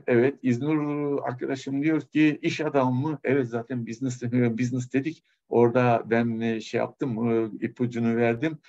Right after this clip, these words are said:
Serdar, e, "Hayır, hayır, e, Halil'e Akman'a bir şey olmadı bence." diyor. E, evet, e, şimdi, e, Faruk Kızgın arkadaşım ithalatçı gözetim firmasını ayarlasaydı sorun olmazdı. Evet, anam kız olsaydı bilmem ne olurdu ya benzedi. Bu da ama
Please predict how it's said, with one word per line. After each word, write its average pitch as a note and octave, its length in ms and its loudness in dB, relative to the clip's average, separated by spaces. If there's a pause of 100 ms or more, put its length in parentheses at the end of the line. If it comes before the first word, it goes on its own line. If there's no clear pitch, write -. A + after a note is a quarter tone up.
(280)
Serdar, C3+ 520 4
e, C3+ 560 0
"Hayır, C#3 300 -2
hayır, B2+ 460 -2
e, A2+ 80 0 (600)
Halil'e B2+ 380 2
Akman'a A#2+ 560 -2
bir A2+ 100 -2
şey A#2 260 -2
olmadı B2 480 2
bence." G2 500 -4
diyor. B2+ 360 4 (460)
E, G#2+ 60 -2 (400)
evet, A#2 460 -2
e, A2 580 -2
şimdi, B2+ 500 -2 (600)
e, A2+ 60 -4 (1160)
Faruk C#3 340 2
Kızgın C#3+ 340 0
arkadaşım C#3 680 -2
ithalatçı C3+ 520 -2
gözetim C3 460 -4
firmasını B2+ 500 -2
ayarlasaydı B2+ 600 0
sorun B2+ 380 -2
olmazdı. C3 600 -2
Evet, A#2+ 240 0
anam B2 300 -2
kız B2 140 -6
olsaydı B2+ 340 -2
bilmem B2 400 0
ne B2+ 60 2
olurdu A2+ 380 -2
ya A#2 200 0
benzedi. G2 420 -8
Bu A#2+ 100 -6
da C#3+ 80 4
ama C3+ 260 0